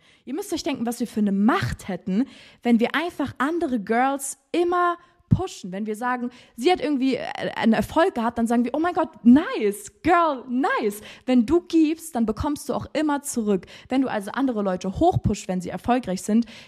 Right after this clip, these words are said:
dann werden die dich auch hochpushen. Und der Erfolg von jemand anderem nimmt deinen Erfolg nicht weg. Das ist wirklich, ich kann mich nur so oft wiederholen, wenn das alle Mädchen in den Kopf bekommen würden, dann würden, würde es,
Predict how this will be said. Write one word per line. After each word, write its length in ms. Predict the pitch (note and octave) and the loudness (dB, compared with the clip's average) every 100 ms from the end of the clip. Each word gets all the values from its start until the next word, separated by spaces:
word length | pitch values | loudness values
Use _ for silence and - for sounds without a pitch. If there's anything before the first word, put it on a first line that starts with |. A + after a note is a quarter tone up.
| - | -2
dann 280 | C4 E4 C4 | 0 0 -2
werden 260 | A#3+ A#3 | -2 -2
die 180 | A#3+ D4 | -2 -4
dich 220 | C4+ - | -4 -2
auch 260 | C4+ D4 - | 2 4 2
hochpushen. 520 | F#3 F3 - E3+ - | 0 -2 -4 -6 -6
Und 80 | F3+ | -6
der 80 | F#3 | -6
Erfolg 540 | G3+ - C4+ D#4+ F4+ | -8 -2 0 2 0
von 160 | - B3 | 0 2
jemand 280 | A3 G3+ - | 2 2 2
anderem 480 | B3+ A3+ A3 A3 | 2 2 2 2
nimmt 320 | A3 C#4+ C#4 G#3+ | 2 0 -2 -4
deinen 280 | G3 A#3 A#3+ | -2 -2 -4
Erfolg 520 | A3 - F#3 F3+ - | -8 -4 -4 -2 -4
nicht 260 | A#3 - | -6 -2
weg. 360 | C#4 B3+ - - _ _ _ - | -2 -2 -4 -20 _ _ _ -2
Das 240 | D4+ - | -2 -2
ist 100 | A3+ | -6
wirklich, 200 | B3 C4 | -4 -6
ich 80 | A#3 | -6
kann 140 | C#4 | -4
mich 200 | B3+ - | -4 -4
nur 120 | A#3 | -4
so 320 | G#3 G3 D4 - | -4 -2 0 0
oft 200 | C#4+ B3 | -2 -4
wiederholen, 420 | G#3+ A3+ A#3+ A#3 - - - | -2 0 0 0 -6 -12 -2
wenn 120 | A#3 | 0
das 240 | B3+ F4 - C#4 | 2 -2 -2 -2
alle 240 | F4+ F4+ | 0 2
Mädchen 340 | C#4+ D#4 D4+ | 0 0 -2
in 100 | C4 | -2
den 120 | A#3 A#3 | -2 -4
Kopf 240 | D#4+ - | -6 -8
bekommen 340 | G#3+ A3 G3+ | -8 -6 -4
würden, 240 | G3+ A3 C4 - - _ | -2 -2 -4 -8 -20 _
dann 220 | C#4 A3+ | 0 2
würden, 320 | G3 F#3+ F#3 - | 4 2 0 -4
würde 280 | G3+ G#3+ | -4 -2
es, 120 | G3+ | -4